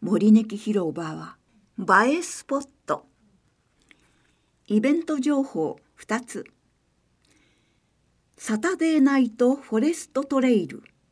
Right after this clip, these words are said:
六月四日土曜日、七月二日土曜日、午後六時から。夕日が沈む頃に飯盛山を登り始め、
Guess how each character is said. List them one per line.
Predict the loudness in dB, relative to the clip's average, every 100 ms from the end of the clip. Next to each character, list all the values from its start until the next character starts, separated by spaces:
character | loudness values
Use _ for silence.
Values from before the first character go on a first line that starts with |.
| _ _ _ _ _ _
六 | -2 -2 2
月 | 0 0 0
四 | 0 -2 -6
日 | -6
土 | 0 2
曜 | 2 0 -4
日、 | -10 -20 _ _ _ _ _ _
七 | -20 -4 0
月 | 0 0 -4
二 | -6 -10 -8
日 | -4
土 | -2 -2
曜 | -2 -6
日、 | -12 -20 _ _ _ _ _ _
午 | -6 -4
後 | -4
六 | -6 -4 -4
時 | -4 -8 _ _ _ _ _ _
か | -10
ら。 | -10 -12 _ _ _ _ _ _ _ _ _ _ _ _ _
夕 | 0 2 4
日 | 2 2
が | 2
沈 | 0 -2 0
む | 2 2
頃 | 2 2
に | 4 4 2
飯 | 0 2
盛 | 4 2 0
山 | 2 2 2
を | 2
登 | 2 0 -2
り | 0
始 | -2 -4 -4 -4
め、 | -6